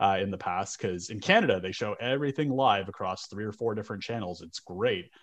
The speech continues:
Uh, but I know in the U S in the past, the issue has been, you can see a lot of stuff, but you can't always see it live. So I'd hope they, that they tidy that up this year, because I think, again, with a lot of people, depending on where you are in either the U S or Canada,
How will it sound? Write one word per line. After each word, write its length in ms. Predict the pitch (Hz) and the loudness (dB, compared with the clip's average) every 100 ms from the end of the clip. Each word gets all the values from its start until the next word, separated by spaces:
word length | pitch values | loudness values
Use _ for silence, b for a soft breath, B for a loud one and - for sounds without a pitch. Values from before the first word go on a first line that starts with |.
| b b b | b b b
Uh, 220 | - 92 92 | -8 -6 -6
but 100 | 104 | -2
I 100 | 113 | -2
know 160 | 131 127 | 2 2
in 100 | 123 | 2
the 120 | 117 | 0
U 120 | 117 | 0
S 160 | 117 - | -2 0
in 60 | |
the 80 | 107 | -2
past, 360 | - 101 101 - | 2 2 2 -4
the 120 | 104 | -6
issue 180 | 104 110 | -2 -2
has 100 | 92 | 0
been, 240 | 104 104 | 0 2
you 200 | 107 117 | 2 4
can 100 | 113 | 6
see 220 | 107 247 254 | 8 10 12
a 60 | |
lot 180 | 143 101 | 12 12
of 80 | 95 | 10
stuff, 240 | - 104 - | 4 4 2
but 80 | 190 | 0
you 60 | |
can't 260 | - 139 135 | 6 8 10
always 240 | 127 110 | 10 8
see 140 | - 110 | 8 6
it 80 | |
live. 460 | 92 95 90 82 82 | 8 10 10 8 -2
So 260 | - 90 87 | 0 2 6
I'd 180 | 98 107 | 6 8
hope 260 | 135 - | 6 10
they, 180 | 123 107 | 8 8
that 200 | 87 - - | 6 -2 -6
they 100 | - | -6
tidy 360 | - 110 101 92 | 4 6 6 6
that 200 | 95 92 | 6 6
up 160 | 87 | 2
this 220 | 95 - | 0 0
year, 160 | 90 90 | 0 0
because 380 | 90 - 95 92 B B B | 0 2 2 0 B B B
I 80 | 110 | 6
think, 140 | 117 113 | 8 8
again, 280 | 104 110 | 8 10
with 160 | 110 101 | 10 8
a 20 | |
lot 220 | 104 113 | 10 10
of 60 | 113 | 8
people, 240 | 107 110 117 | 4 6 6
depending 380 | - 190 202 | 8 8 8
on 140 | 175 156 | 8 10
where 160 | 139 | 10
you 160 | 139 120 | 10 10
are 180 | 104 117 | 10 8
in 120 | 101 | 6
either 220 | 92 95 | 4 2
the 120 | 95 101 | 2 2
U 140 | 101 | 4
S 200 | 98 - | 2 2
or 80 | 101 | -2
Canada, 400 | 104 98 95 | 0 0 0